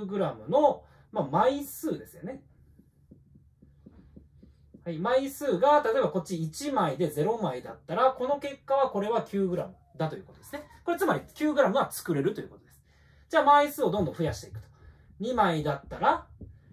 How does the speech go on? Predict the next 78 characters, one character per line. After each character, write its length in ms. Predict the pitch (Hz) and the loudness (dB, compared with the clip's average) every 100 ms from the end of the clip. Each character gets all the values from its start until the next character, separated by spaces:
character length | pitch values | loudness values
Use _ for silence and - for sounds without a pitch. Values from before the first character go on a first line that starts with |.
| - - | -20 -14
十 300 | 160 160 165 | -8 -2 -2
八 260 | 156 156 151 | -2 -6 -6
グ 100 | 147 | -6
ラ 100 | 196 | -8
ム 100 | - - - | -10 -20 -8
の 100 | 262 | -4
時 220 | 277 233 | -4 -4
も 160 | 202 127 | -4 -4
あ 60 | 123 | -4
れ 80 | |
ば、 320 | 135 320 - - _ _ - - | 2 2 2 -4 _ _ -16 -4
ま 80 | |
あ、 40 | 226 | -2
こ 120 | 233 | -2
こ 160 | 220 220 | 0 0
一 260 | 233 208 170 | 0 -8 -6
で、 100 | - | -6
こ 100 | 143 | -6
こ 160 | 160 | -2
一 160 | 151 - | -2 -4
で 60 | |
も 100 | 104 | -16
い 40 | 104 | -18
い 20 | |
で 100 | - | -20
す 60 | - | -12
よ 80 | |
ね。 160 | 180 302 | -10 -8
十 460 | 180 139 180 196 170 | -10 -4 0 2 0
九 240 | 185 175 | 0 0
グ 80 | 165 | 0
ラ 120 | 151 - | -4 -4
ム 80 | |
も 180 | 247 - | -2 -2
作 220 | - - | -4 -14
れ 80 | 113 | -14
る 80 | 101 | -14
と。 80 | - - _ - _ - _ _ | -20 -20 _ -20 _ -20 _ _
だ 120 | - | 0
か 80 | 311 | 4
ら 80 | 254 | 4
こ 180 | - 294 | 2 -2
こ 320 | 359 339 349 | 2 4 4
を 20 | |
も 120 | 254 | 6
う 120 | 233 147 | 6 6
無 160 | 214 | 4
限 300 | 311 392 381 | 4 2 0
の 100 | 392 | -2
よ 140 | 392 392 | -2 0
う 40 | |
に、 100 | 160 | 2
ま 100 | 185 | 0
あ、 40 | |
調 240 | 151 196 208 | 0 0 0
べ 100 | 220 | 0
て 140 | 226 226 | -2 -4
い 80 | |
か 100 | 220 | -2
な 100 | 208 | -2
い 80 | 123 | -2
と 120 | - | -4
い 80 | 165 | -4
け 120 | - | -2
な 120 | 139 175 | -2 -2
い 20 | |
っ 40 | |
て 180 | - - | -4 -12
い 100 | 113 | -10
う 80 | 131 | -8
こ 140 | - | -4
と 100 | 269 | -6
な 80 | - | -6
ん 80 | - | -12
で 60 | |
す 80 | 330 | -18
よ 80 | - | -14
ね。 160 | 233 | -14